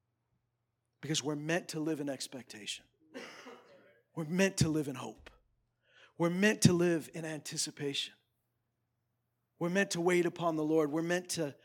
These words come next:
not wait like the world waits, going, "Well, we'll see what happens."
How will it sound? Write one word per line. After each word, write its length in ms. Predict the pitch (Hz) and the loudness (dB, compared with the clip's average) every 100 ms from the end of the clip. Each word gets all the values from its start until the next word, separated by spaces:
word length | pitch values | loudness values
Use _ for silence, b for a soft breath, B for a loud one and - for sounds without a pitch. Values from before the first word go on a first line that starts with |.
| b b | b b
not 260 | 165 190 180 | 4 6 6
wait 280 | 165 185 185 | 6 6 4
like 180 | 170 139 | -2 -2
the 80 | |
world 320 | 143 170 165 143 | -2 2 0 2
waits, 300 | 151 139 - | 0 0 -4
going, 300 | 160 151 143 | -4 -4 -4
"Well, 140 | 147 | -4
we'll 180 | 143 151 | -4 -2
see 180 | - 156 | -2 0
what 180 | 147 | -2
happens." 440 | 139 156 147 123 | -2 -6 -6 -10